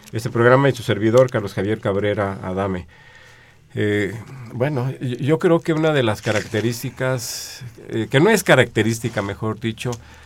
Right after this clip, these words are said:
de la Secretaría de Hacienda y de los, eh, y de las gentes que se encargan de hacer pronósticos,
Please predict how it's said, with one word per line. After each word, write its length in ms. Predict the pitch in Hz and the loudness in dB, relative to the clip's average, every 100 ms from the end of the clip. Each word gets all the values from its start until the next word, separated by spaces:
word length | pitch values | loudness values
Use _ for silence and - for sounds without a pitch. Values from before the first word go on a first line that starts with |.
| - - - | -20 -20 -10
de 120 | 101 | -4
la 120 | 101 98 | -2 -2
Secretaría 720 | 104 101 - 101 101 113 117 | -2 -4 -2 0 2 2 2
de 100 | 98 | -2
Hacienda 680 | 95 107 101 107 107 104 | -4 -4 -4 -4 -2 -2
y 40 | 98 | -2
de 120 | 92 | -4
los, 420 | 90 90 87 - - - - - - | -6 -8 -10 -14 -18 -20 -20 -20 -8
eh, 520 | 98 95 92 92 90 - - - 87 - - | -2 0 0 0 -4 -8 -16 -16 -14 -12 -8
y 80 | 98 | -6
de 100 | 98 | -4
las 140 | 95 | -4
gentes 260 | 120 117 113 | -4 -4 -6
que 80 | |
se 120 | - 92 | -6 -6
encargan 440 | 87 104 107 104 | -4 -4 -2 -4
de 60 | 92 | -4
hacer 200 | 110 104 | -6 -6
pronósticos, 960 | 107 101 107 110 101 107 110 110 - | -4 -4 -6 -8 -8 -6 -6 -6 -10